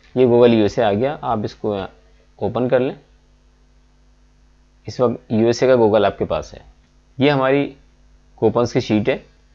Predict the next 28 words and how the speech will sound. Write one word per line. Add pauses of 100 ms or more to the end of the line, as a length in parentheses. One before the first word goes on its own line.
(180)
यहाँ
sandals (460)
हैं, (240)
sneakers
हैं। (640)
तो
चलें
अगर
हम
इसको
sandals
में
देख
लेते
हैं
कि
सैंडल्स
कौन
सी
हैं। (340)
ये
sandals
ले
लेते
हैं (720)
sneakers
के
बजाय।